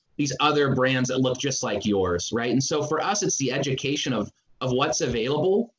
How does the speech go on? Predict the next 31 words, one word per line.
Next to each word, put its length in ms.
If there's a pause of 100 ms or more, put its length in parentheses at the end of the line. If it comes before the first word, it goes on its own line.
(100)
and 80
how 140
sophisticated 760
this 200
can 220
be. 380 (540)
But 400
I 100
think 220
to 80
your 180
earlier 300
point, 460 (480)
regulations 800
across 420
the 100
board 300
are 80
so 760
difficult 520
to 100
manage. 560 (240)
So 200
here's 340
an 60
example. 560
In 140
our 200
state, 320
in 100
Washington, 920